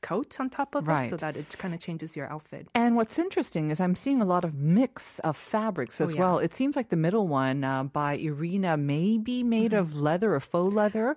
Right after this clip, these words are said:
Speaker 1: It almost looks like
Speaker 2: There's
Speaker 1: that,
Speaker 2: some
Speaker 1: right?
Speaker 2: fur trimming as
Speaker 1: Mm-hmm.
Speaker 2: well. So, like you say, like, color blocking, different materials.
Speaker 1: Mm-hmm.
Speaker 2: So definitely not your average just sort of
Speaker 1: No.
Speaker 2: kimbap,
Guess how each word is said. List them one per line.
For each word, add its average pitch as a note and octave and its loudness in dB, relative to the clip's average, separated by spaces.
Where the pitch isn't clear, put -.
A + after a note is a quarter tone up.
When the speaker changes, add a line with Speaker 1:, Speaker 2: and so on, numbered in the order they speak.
Speaker 1:
It A3+ 4
almost F3+ -2
looks - -4
like F#3+ -2
Speaker 2:
There's F#3+ 2
Speaker 1:
that, - -6
Speaker 2:
some F3 4
Speaker 1:
right? C#4 -4
Speaker 2:
fur B3 2
trimming A#3+ 2
as F#3+ 4
Speaker 1:
Mm-hmm. F3 0
Speaker 2:
well. G3+ 4
So, F3+ 2
like F3 0
you F3 -6
say, D3+ 0
like, C#3 -4
color G#3+ 0
blocking, F#3 0
different D#3+ -2
materials. F#3+ -2
Speaker 1:
Mm-hmm. E3+ -2
Speaker 2:
So F3+ 4
definitely A#3 -2
not E3+ -4
your D3 0
average D3 -2
just C3 -8
sort F3 2
of - 2
Speaker 1:
No. F3 0
Speaker 2:
kimbap, C#3+ 0